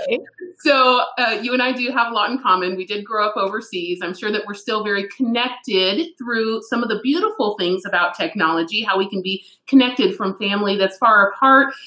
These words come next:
Speaker 2: you know, people in our childhood. We can't be close to them geographically, but we can be close to them through the magic and wonder of technology. But short, short story. Um, I grew up in Europe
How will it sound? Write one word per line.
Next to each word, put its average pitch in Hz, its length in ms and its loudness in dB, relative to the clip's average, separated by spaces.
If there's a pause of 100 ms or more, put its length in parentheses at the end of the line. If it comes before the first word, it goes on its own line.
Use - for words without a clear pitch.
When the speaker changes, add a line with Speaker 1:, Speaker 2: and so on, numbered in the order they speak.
(160)
Speaker 2:
you 262 80 6
know, 220 140 4
people 262 400 0
in 214 100 2
our 190 140 2
childhood. 269 460 2
We 247 120 -4
can't 294 320 2
be 233 140 -4
close 233 420 0
to 247 100 -2
them 202 320 -2 (260)
geographically, 208 880 2
but 196 280 2
we 220 360 -2
can 214 220 0
be 208 200 -4
close 202 300 -4
to 226 80 -4
them 202 200 2
through 208 420 2
the 180 260 2 (140)
magic 202 460 0
and 196 140 0
wonder 196 320 4
of 180 140 0
technology. 202 760 2 (340)
But 240 240 2
short, 330 400 4
short - 280 0
story. 196 600 2 (240)
Um, 202 440 2
I 202 140 -2
grew 214 200 0
up 233 140 0
in 277 100 8
Europe 233 380 6